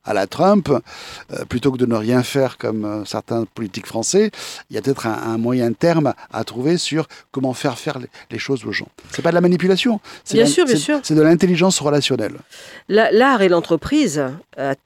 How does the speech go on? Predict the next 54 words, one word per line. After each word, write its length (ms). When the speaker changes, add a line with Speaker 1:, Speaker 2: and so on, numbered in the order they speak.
Speaker 2:
c'est, 220
c'est, 220
c'est 240
une 100
histoire 360
sans 140
fin. 260
C'est 160
parce 140
que, 100
bon, 160
le, 100
Speaker 1:
Hmm. 120
Speaker 2:
faut, 240
les, 160
les 140
plus 160
grands, 340
euh, 140
mécènes 720
étaient 200
quand 120
même 100
des 80
chefs 160
d'entreprise, 480
et 100
nos 140
plus 160
grands 160
mécènes 320
en 80
France 300
sont 180
des 60
chefs 180
d'entreprise. 460
Speaker 1:
Bien 80
Speaker 2:
Que 80
Speaker 1:
sûr. 100
Speaker 2:
ça 60
soit 100
Bernard 320
Arnault 320
ou, 340
ou, 80
Speaker 1:
Hmm. 680
Speaker 2:
ou 40
l'autre, 240
comment 140
il 100
s'appelle, 220
Pin-, 100
Pinault. 300